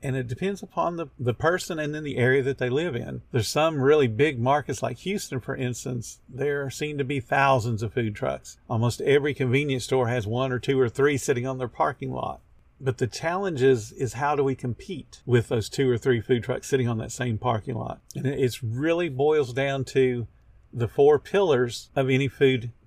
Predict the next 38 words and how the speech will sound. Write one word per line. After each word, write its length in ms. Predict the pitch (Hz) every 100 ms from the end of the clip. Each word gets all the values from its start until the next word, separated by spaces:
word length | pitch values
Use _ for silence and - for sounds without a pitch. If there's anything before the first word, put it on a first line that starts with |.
| 113
business, 540 | 131 117 107 127 -
and 100 | 120
that's 160 | 123 -
quality, 360 | 139 131 156
service, 360 | - 135 127 127
cleanliness, 500 | - 135 123 123 -
and 140 | 127
community. 600 | 127 139 135 113 131 123 - _
So 200 | - 135
quality 680 | - 139 135 156 151 143 151
speaks 340 | - - 135
to 100 | -
the 100 | 127
menu. 540 | 123 123 113 107 - 123 _
We 40 |
gotta 120 | 123
have 80 | 113
quality 360 | - 147 147 139
food. 300 | - 175 160
We 80 | 131
gotta 180 | 120
assemble 540 | 120 - 151 151 151 147
it 80 | 135
in 80 |
a 80 | 127
quality 380 | 120 139 131 123
manner. 340 | 117 151 165
We 140 | 143 117
gotta 180 | 110 95
hold 320 | 139 160 156
it 120 | 139
so 160 | - 127
it's 120 | -
gonna 200 | 131 123
be 120 | 120
wholesome 460 | 104 147 143 147 120
and 100 | 104
delicious. 640 | 113 160 185 185 165 -